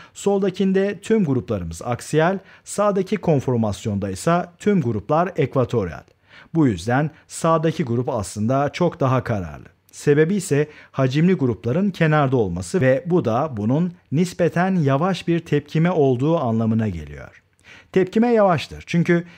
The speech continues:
denge hacimli grupların ekvatoryal olmasına sebep olur. Ancak bu E iki mekanizmamızın gereksinimlerine sahip olan bir konformasyon değil.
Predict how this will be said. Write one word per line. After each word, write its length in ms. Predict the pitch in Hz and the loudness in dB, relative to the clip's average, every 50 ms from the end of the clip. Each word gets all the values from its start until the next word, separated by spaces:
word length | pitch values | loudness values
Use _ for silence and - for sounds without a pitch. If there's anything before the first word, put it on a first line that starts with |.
| - _ - | -20 _ -2
denge 440 | 120 123 120 117 117 117 139 160 175 | 0 2 2 2 2 2 2 2 2
hacimli 440 | 120 110 120 120 113 123 139 147 | 2 0 -2 0 0 2 2 2
grupların 600 | 143 117 120 101 87 - 98 101 120 147 180 180 175 - _ _ | 2 0 -2 -4 -4 -6 -4 -2 0 0 0 -2 -4 -8 _ _
ekvatoryal 680 | - 143 131 - 165 156 156 170 160 139 143 165 170 | -2 -2 0 0 -2 0 2 2 2 2 2 2 2
olmasına 560 | 170 156 143 135 139 135 127 - 151 147 143 | 2 2 2 2 2 0 0 0 0 0 0
sebep 420 | 131 - - 120 92 85 85 - - | 0 0 -2 -4 -4 -4 -8 -10 -12
olur. 300 | 76 71 71 69 - - _ _ | -14 -16 -16 -18 -20 -20 _ _
Ancak 420 | - 123 120 110 95 98 92 - 143 | -2 -2 -2 0 -2 -4 -6 -2 0
bu 220 | 156 175 175 175 - - - _ _ - | 2 2 0 -2 -6 -16 -20 _ _ 0
E 140 | 147 147 | 2 2
iki 240 | 147 139 143 - 208 | 2 0 0 0 2
mekanizmamızın 920 | 196 170 143 127 - 147 147 131 120 131 120 107 101 98 110 135 160 151 | 2 2 2 2 2 0 0 2 2 0 0 0 -2 -2 -2 0 0 0
gereksinimlerine 760 | 131 131 123 123 117 - - 127 127 123 120 117 120 127 135 | 2 2 0 0 -2 -2 -2 0 2 2 2 2 2 2 0
sahip 400 | 131 - - 123 117 120 127 113 | 0 0 0 0 0 0 0 0
olan 280 | 107 104 120 127 135 131 | -2 -2 0 0 0 0
bir 120 | 123 120 | 0 -2
konformasyon 840 | - - 135 117 104 - 110 104 95 90 87 87 - 208 214 226 202 | -2 -2 -2 -2 -2 -2 -4 -4 -4 -4 -6 -4 -2 0 2 2 2
değil. 220 | 147 113 78 67 | 2 0 -4 -6